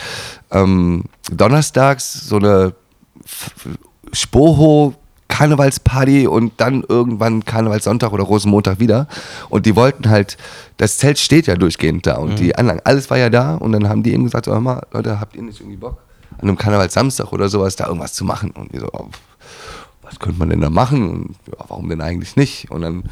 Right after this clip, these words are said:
Speaker 1: "Ja, wenn, dann Karneval. Wenn, dann irgendwie richtig, aber eben nicht nur Karneval. Also wenn, dann machen wir auch ein Elverrad, dann machen wir das, dann ziehen wir das schon so ein bisschen auf, aber eben mit der Mucke von uns." So, und dann hat man,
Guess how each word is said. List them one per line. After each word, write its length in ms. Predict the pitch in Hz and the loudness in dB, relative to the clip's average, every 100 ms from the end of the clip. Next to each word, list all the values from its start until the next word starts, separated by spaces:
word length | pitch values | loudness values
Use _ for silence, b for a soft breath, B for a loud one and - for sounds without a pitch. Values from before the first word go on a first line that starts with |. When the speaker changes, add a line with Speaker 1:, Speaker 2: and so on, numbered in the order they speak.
| B B B | B B B
Speaker 1:
"Ja, 180 | - - | -10 -6
wenn, 160 | - 110 | -2 0
dann 420 | 131 147 151 160 | 0 0 -2 -4
Karneval. 460 | - 135 92 76 85 | 0 2 2 -2 0
Wenn, 120 | 120 | 2
dann 140 | 147 | 2
irgendwie 360 | - 127 135 110 | 2 2 4 0
richtig, 540 | 101 143 - 180 - | 0 -2 0 -2 0
aber 320 | 123 131 131 - | 0 0 0 -2
eben 240 | 127 131 | -2 -2
nicht 280 | 123 - - | -2 -6 -2
nur 300 | 127 101 85 | 0 0 -2
Karneval. 440 | 92 82 85 85 | -8 -12 -10 -10
Also 260 | 67 90 85 - - - | -8 -4 -4 -6 -12 -4
wenn, 200 | 101 151 | 0 2
dann 120 | 135 | 0
machen 200 | 123 117 | 0 0
wir 60 | |
auch 120 | 85 85 | -2 -2
ein 60 | |
Elverrad, 640 | - 123 147 147 143 139 - | -2 0 2 0 -2 -6 -8
dann 300 | 104 107 107 B B B - | -6 -6 -8 B B B -2
machen 240 | 120 110 | -2 0
wir 60 | 110 | 0
das, 80 | 104 | 0
dann 160 | 98 | -2
ziehen 180 | 98 143 | -4 -2
wir 60 | 120 | -2
das 100 | 107 | -2
schon 160 | 127 | -4
so 80 | 110 | -2
ein 60 | 107 | -2
bisschen 240 | 98 104 | -4 -4
auf, 280 | - 143 - | 0 0 0
aber 260 | 113 120 - | 0 2 2
eben 200 | 110 107 | 2 2
mit 140 | 107 | 0
der 80 | 95 | 2
Mucke 240 | 113 131 | 0 0
von 220 | 135 107 - | -2 -4 -2
uns." 400 | 104 - - - | -4 -6 -16 -14
So, 100 | 78 | -6
und 140 | - | -6
dann 160 | 90 101 | -4 -6
hat 120 | - | 0
man, 220 | 110 107 | 0 0